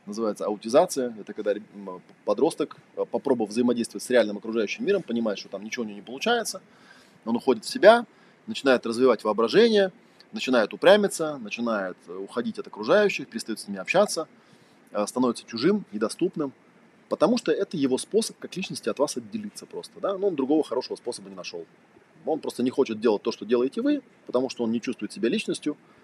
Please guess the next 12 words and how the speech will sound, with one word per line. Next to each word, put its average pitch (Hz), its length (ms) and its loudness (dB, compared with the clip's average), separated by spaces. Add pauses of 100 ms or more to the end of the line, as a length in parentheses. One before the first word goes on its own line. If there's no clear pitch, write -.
(160)
когда 120 320 8
он 113 120 2
делает 117 320 4
то, 120 360 4 (240)
чего 131 160 2
от 117 80 -4
него 120 100 -2
другие 117 300 -2
хотят. 202 380 -2
Он 175 120 -4
хочет 139 320 -2
делать 143 340 6